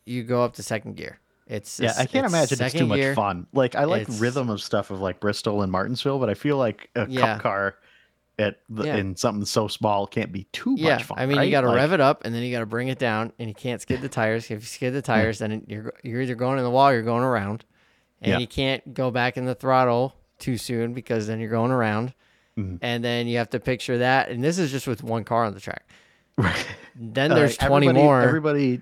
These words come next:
Speaker 2: misses the corner
Speaker 1: Everybody misses
Speaker 2: all the
Speaker 1: the
Speaker 2: time.
Speaker 1: corner, and then this, <laughs> I, I remember last year,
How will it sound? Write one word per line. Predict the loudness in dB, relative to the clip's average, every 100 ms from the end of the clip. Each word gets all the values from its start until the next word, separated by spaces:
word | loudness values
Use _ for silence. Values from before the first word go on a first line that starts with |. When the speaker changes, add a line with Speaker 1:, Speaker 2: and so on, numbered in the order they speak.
| 0
Speaker 2:
misses | 0 2 -2
the | -2
corner | 0 0 -2 -2
Speaker 1:
Everybody | -2 0 2 2
misses | 2 4
Speaker 2:
all | 2
the |
Speaker 1:
the | 0
Speaker 2:
time. | 0
Speaker 1:
corner, | 0 0 0
and | -2 -4 -4
then | -4 -4 -8 -12 _
this, | -8 -6 -4 -8 -12 -14 -14
<laughs> | -14 -4
I, | -2 -2 -6 -4
I | -2
remember | 0 0 0 0
last | 0 0 -2 -4
year, | -4